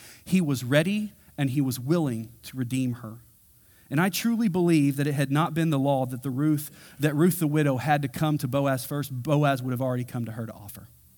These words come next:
I truly believe that. But he was respectful of the law, waiting for her to come and make that known to him. And here's the thing that we have to understand. No matter how much you may think,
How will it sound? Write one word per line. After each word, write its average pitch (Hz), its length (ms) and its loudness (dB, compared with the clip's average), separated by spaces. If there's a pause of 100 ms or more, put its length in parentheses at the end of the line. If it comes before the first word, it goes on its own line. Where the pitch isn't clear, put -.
(500)
I 117 80 -6
truly 151 280 0
believe 123 300 -2
that. 107 140 -6
But 123 100 -8
he 135 140 -2
was 135 180 -2
respectful 147 500 -4
of 143 60 -12
the 143 60 -6
law, 127 200 -2
waiting 127 460 0 (320)
for 127 140 -4
her 139 180 0
to 131 80 -2
come 123 440 0
and 120 180 -2
make 120 180 -2
that 110 160 -6
known 113 260 -6
to 104 60 -8
him. 107 300 -14 (680)
And 135 80 -4
here's 180 240 0
the 156 80 -10
thing 151 220 0
that 139 80 -2
we 135 100 -2
have 131 220 -2
to 127 80 -10
understand. 104 500 -10 (720)
No 143 200 4
matter 147 320 2
how 170 260 -4
much 160 300 -2
you 143 80 0
may 139 160 0
think, 120 540 -8